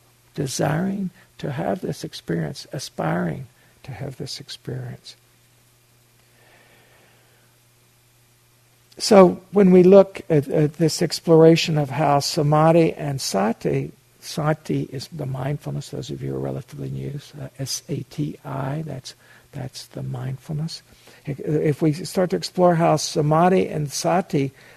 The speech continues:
both utilize this capacity of attention,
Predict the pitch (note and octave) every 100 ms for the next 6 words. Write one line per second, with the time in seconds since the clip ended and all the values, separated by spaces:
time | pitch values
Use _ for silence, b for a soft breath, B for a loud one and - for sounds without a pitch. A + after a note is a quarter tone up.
0 | B D#3+ F3+ G#3+ - G3 C4+ G#3 C3 B2+
1 | C3 C#3+ - - - E3+ D#3+ - D#3 C#3
2 | D3 - G3 A3 - C3+ C3